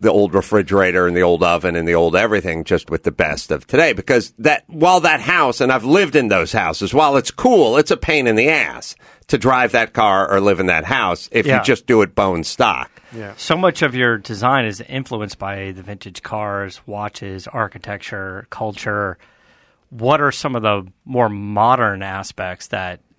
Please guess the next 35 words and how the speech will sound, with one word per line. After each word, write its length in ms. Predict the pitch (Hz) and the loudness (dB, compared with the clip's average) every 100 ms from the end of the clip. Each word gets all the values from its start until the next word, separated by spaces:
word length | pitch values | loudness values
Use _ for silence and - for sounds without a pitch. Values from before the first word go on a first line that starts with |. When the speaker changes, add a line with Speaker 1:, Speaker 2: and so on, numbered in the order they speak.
| _ | _
Speaker 2:
influence 640 | 127 101 113 101 95 - - | -12 -10 -10 -10 -10 -10 -10
your 160 | 95 | -10
design? 500 | 92 95 92 90 90 82 | -10 -14 -12 -12 -12 -14
Are 140 | 98 | -14
there 180 | 98 95 | -12 -12
new 360 | 101 113 131 151 | -8 -2 0 0
cars 460 | - 131 131 135 | 0 2 2 0
that 140 | 139 123 | -4 -4
you, 160 | 127 - | -8 -8
is 140 | 117 | -2
there 100 | 127 | -2
a 60 | 117 | -2
new 400 | 127 139 156 151 | -2 2 4 2
car 380 | - 131 139 139 | 0 0 2 2
out 200 | 139 139 | 0 -2
there 160 | 135 | -6
that 100 | 131 | -6
you 80 | 131 | -8
particularly 480 | 123 - 131 135 131 | -10 -12 -12 -10 -8
like 400 | 123 113 123 139 | -6 -4 -6 -6
right 220 | 143 143 131 | -4 -4 -4
now? 380 | 139 143 156 - | -8 -8 -10 -12
Speaker 3:
Mm, 640 | 226 220 180 156 135 127 | -14 -12 -12 -10 -10 -10
no. 460 | 123 117 110 110 110 107 - - | -8 -8 -8 -10 -12 -16 -20 -12
Speaker 2:
No. 340 | 147 135 101 90 107 | -2 0 0 -6 -10
<laughs> 100 | - | -6
Speaker 3:
They 100 | 131 | -6
just 260 | 139 - | -6 -8
don't 220 | - 135 131 | -8 -8 -4
hold 240 | 139 131 | -4 -4
my 180 | 127 123 | -6 -6
interest. 400 | 151 139 120 - | -6 -8 -8 -8
I 40 | |
mean, 100 | 131 | -6
there, 260 | 127 135 | -2 -2